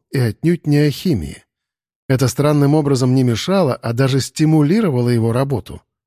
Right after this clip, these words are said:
словно он смог увидеть проблемы с иной стороны и легче находить их решение. Игорь Вадимович покосился на Софию, озадаченную непривычными словами отца, и кивнул на проносящегося мимо кабинета Арсения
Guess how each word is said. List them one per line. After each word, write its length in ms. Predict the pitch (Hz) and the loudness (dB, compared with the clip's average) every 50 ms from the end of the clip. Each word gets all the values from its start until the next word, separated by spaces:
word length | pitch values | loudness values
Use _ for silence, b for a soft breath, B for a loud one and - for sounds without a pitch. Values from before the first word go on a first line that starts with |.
| _ | _
словно 340 | - - 147 135 127 127 131 | -6 -2 0 0 2 2 2
он 80 | 131 127 | 2 0
смог 300 | - - 139 135 120 - | 0 0 -2 0 0 0
увидеть 340 | 131 127 139 131 123 - - | 0 2 0 0 -2 -4 -4
проблемы 460 | - 123 127 120 131 143 135 123 113 | -2 -2 0 0 0 0 0 0 0
с 80 | - | 0
иной 200 | 131 127 131 123 | 0 0 2 0
стороны 520 | 107 - - 127 120 113 113 127 170 202 196 - _ | 0 -2 -4 -2 -2 0 2 2 2 2 0 -2 _
и 120 | - 123 117 | -6 -4 -2
легче 340 | 104 127 156 - - - | 0 -2 -2 -2 -2 -2
находить 460 | 156 147 123 - 117 110 107 127 123 - | -2 -2 -2 -2 -4 -4 -4 -4 -4 -4
их 100 | 123 - | -6 -4
решение. 680 | 143 156 147 - - 156 107 73 62 - - - - _ _ _ _ _ _ _ _ _ _ _ _ _ _ _ _ - | -4 -4 -4 -4 -6 -6 -6 -8 -10 -12 -16 -20 -20 _ _ _ _ _ _ _ _ _ _ _ _ _ _ _ _ -2
Игорь 240 | 143 127 127 139 127 | 0 0 2 2 2
Вадимович 520 | 131 135 135 180 196 180 160 147 123 - | 2 2 2 2 2 2 2 2 0 -2
покосился 540 | - 131 - 135 120 - 151 143 120 - 135 | -6 -4 -2 -2 -2 0 0 -2 0 0 -2
на 120 | 120 117 | -2 -2
Софию, 580 | 107 - 117 98 - - 180 185 185 185 175 147 _ - | -2 -2 -4 -4 -2 -2 0 0 0 0 -2 -4 _ -4
озадаченную 680 | 143 143 147 151 147 156 143 - - 143 143 147 143 143 | -2 0 0 0 0 -2 -2 -2 -2 -2 0 0 0 0
непривычными 600 | 139 127 139 139 135 139 131 - - 131 131 131 | 0 -2 -2 -2 -2 -2 -4 -4 -4 -4 -2 -2
словами 440 | - - 123 127 127 127 127 127 | -2 -2 -2 -2 0 0 0 0
отца, 480 | 120 120 120 - - - 123 120 113 - _ _ _ _ _ _ _ _ _ - | -2 -2 -4 -6 -4 -2 -2 -2 -4 -6 _ _ _ _ _ _ _ _ _ -2
и 100 | 135 123 | -2 0
кивнул 380 | - 147 131 131 165 202 220 | 0 0 0 2 2 2 2
на 100 | 202 180 | 2 0
проносящегося 800 | - 131 127 127 123 - - 170 160 - - 143 139 120 - 135 | 0 0 0 0 0 0 -2 -2 -2 -2 -2 -2 -2 0 0 0
мимо 220 | 123 135 147 139 127 | 0 2 0 0 0
кабинета 500 | - 127 127 127 135 135 127 - 139 - | 0 0 0 2 0 0 0 -2 -4 -4
Арсения 800 | - - 135 135 131 - - 196 185 135 92 76 73 - - | -2 -4 -4 -4 -4 -4 -2 -2 0 0 -2 -4 -8 -12 -18